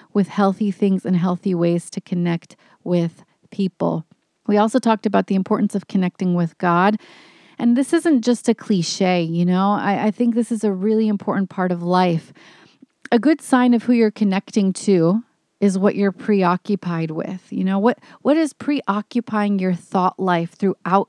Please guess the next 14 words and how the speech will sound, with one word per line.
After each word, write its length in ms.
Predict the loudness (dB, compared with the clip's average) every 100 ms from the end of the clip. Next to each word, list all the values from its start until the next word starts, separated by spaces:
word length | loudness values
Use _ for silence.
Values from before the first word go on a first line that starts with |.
| -6
the 160 | -4 -2
day? 340 | 0 0 2
Are 120 | 2
you 120 | 2
thinking 380 | 2 -2 -2 -2
lustful 560 | 0 0 0 -6 -10 -10
thoughts 380 | -2 -2 -2 -2
throughout 380 | 0 0 -2
the 60 | -4
day? 360 | -2 0 0 -2 -10 -10
Are 80 | -2
your 160 | 0 0
eyes 280 | 0 -2 -4
wandering? 840 | -4 0 2 2 2 2 2 0